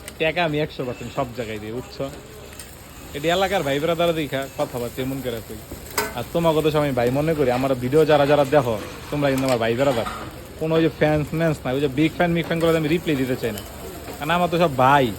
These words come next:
আর আমি চাই বাংলাদেশের সব জায়গায় আমার ভাই ব্রাদার থাকবো। বাংলাদেশের যেই জেলার থেকে আমার ভিডিও মিডিও দেখো, সবাই কমেন্ট করবা, "ওই জায়গাতে, ওই জায়গাতে ভিডিও দেই।" আমি চাই ভাই ব্রাদার সব জায়গায় জায়গায় থাকবো, বুঝছো? আর মনে হয় দুইটা ঢুকবো, হ্যাঁ ভাইয়া?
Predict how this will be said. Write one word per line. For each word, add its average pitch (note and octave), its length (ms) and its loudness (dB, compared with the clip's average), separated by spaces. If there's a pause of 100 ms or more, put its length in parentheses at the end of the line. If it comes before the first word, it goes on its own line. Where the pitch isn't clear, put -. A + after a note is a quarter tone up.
(400)
আর B2+ 100 -2
আমি D3 160 0
চাই D#3 200 2
বাংলাদেশের D#3 360 4
সব D#3 180 4
জায়গায় D3+ 180 4
আমার C#3+ 160 2
ভাই B2 140 4
ব্রাদার C#3+ 300 2
থাকবো। A2+ 280 -2 (920)
বাংলাদেশের D3 320 2
যেই E3 160 4
জেলার D#3+ 300 4
থেকে D#3 140 0
আমার D3 120 2
ভিডিও C3 220 2
মিডিও D#3 200 4
দেখো, C3+ 360 4
সবাই C#3+ 200 0
কমেন্ট D3 260 0
করবা, C3 140 2
"ওই B2+ 180 4
জায়গাতে, C3+ 260 2
ওই B2+ 60 2
জায়গাতে B2 260 0
ভিডিও A2+ 220 -2
দেই।" A#2 140 -4 (580)
আমি B2+ 160 -4
চাই C#3+ 140 4
ভাই B2+ 140 4
ব্রাদার D3 240 4
সব D3+ 420 8
জায়গায় C3+ 240 2
জায়গায় C3 240 2
থাকবো, G#2+ 240 -4
বুঝছো? A2 400 -4 (1500)
আর C3 140 0
মনে D#3 100 2
হয় D3+ 100 6
দুইটা D3+ 240 6
ঢুকবো, C3 240 2
হ্যাঁ C#3 120 6
ভাইয়া? F3 340 6